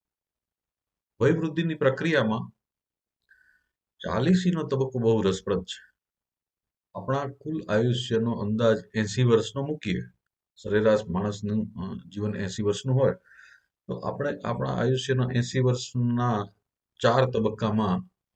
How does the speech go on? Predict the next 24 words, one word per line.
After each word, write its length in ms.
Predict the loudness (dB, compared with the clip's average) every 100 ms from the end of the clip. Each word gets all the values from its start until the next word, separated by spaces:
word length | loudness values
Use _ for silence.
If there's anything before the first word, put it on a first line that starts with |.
| -8
અ, 200 | -8 -8 _ _ -6
વિભાજન 440 | 2 4 4 0
કરી 180 | 0 0
શકીએ. 360 | -2 -6 -8 -12 -14 _ _ _ _ _ _
પહેલો 240 | 4 4
તબક્કો 420 | 4 -2 0 0
વીસ 220 | 2 -2 -2
વર્ષ 200 | -2 -2
સુધીનો, 440 | -4 -4 -6 -10 _ _ _
જે 140 | -2 0
વિસ્મયની 680 | 2 -2 4 6 6 6
અવસ્થા 400 | 4 2 0 -6
છે. 240 | -8 -14 _ _ _ _ _ _ _
આ 160 | -2
સ-, 260 | -2 -4 -14 -4
આ 60 | -2
દુનિયાને 480 | 0 2 2 2
પામવાની, 720 | 0 0 0 2 0 0 -2 -6 _ _ _
આ 60 | -8
દુનિયાને 460 | -4 0 2 2 0
જાણવાની 520 | 0 0 0 0 -4
કુતૂહલની 640 | -6 -4 0 0 0 -2
અવસ્થા 420 | 0 0 0 -4 -8
છે. 160 | -10